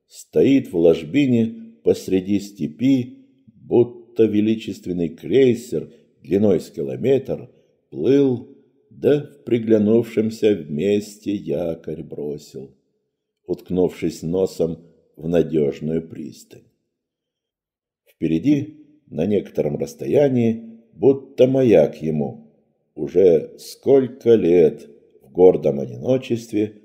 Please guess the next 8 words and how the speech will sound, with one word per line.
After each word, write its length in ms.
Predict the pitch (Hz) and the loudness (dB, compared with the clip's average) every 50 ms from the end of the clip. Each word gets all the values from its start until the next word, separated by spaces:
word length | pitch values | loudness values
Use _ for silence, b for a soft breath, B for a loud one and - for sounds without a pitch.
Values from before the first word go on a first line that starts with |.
| _ _ _ | _ _ _
стоит 680 | - - - _ - 67 76 120 131 127 117 - - | -20 -20 -10 _ -4 -2 0 0 0 0 -2 -6 -14
старая 1000 | - - - - - _ _ - 113 123 127 123 120 117 117 110 110 107 110 - - - - _ _ _ | -20 -20 -20 -20 -20 _ _ 4 4 4 6 4 4 4 4 4 2 0 -2 -8 -16 -20 -20 _ _ _
кряжестая 840 | _ 73 76 95 117 110 98 - 101 92 - - _ 85 90 90 87 | _ -4 -2 0 0 0 -2 -4 -8 -12 -12 -12 _ -6 -6 -6 -6
береза, 720 | - 82 82 73 69 65 65 64 62 64 - - - _ _ _ _ _ _ _ _ _ _ _ _ | -6 -8 -10 -8 -10 -10 -10 -12 -14 -16 -18 -20 -20 _ _ _ _ _ _ _ _ _ _ _ _
рассевшаяся 1200 | - - 80 85 - - - - - 98 87 76 - - - - 65 64 67 65 - - - 73 | -12 -12 -10 -10 -12 -16 -18 -14 -6 -4 -4 -4 -4 -8 -16 -16 -14 -16 -16 -16 -16 -14 -12 -10
натрое, 680 | 82 85 73 64 55 - _ - - - - _ _ _ _ _ _ _ _ _ _ _ _ _ _ _ _ _ | -8 -8 -8 -8 -10 -14 _ -20 -20 -20 -20 _ _ _ _ _ _ _ _ _ _ _ _ _ _ _ _ _
с 160 | _ - - | _ -20 -12
почерневшей, 1300 | - - 107 107 - - 82 76 65 69 92 131 135 123 - - - 110 110 110 110 - - - - | -2 -2 -2 0 0 -2 -2 -2 0 -2 0 0 0 0 -2 -4 -2 0 0 0 -2 -6 -14 -20 -20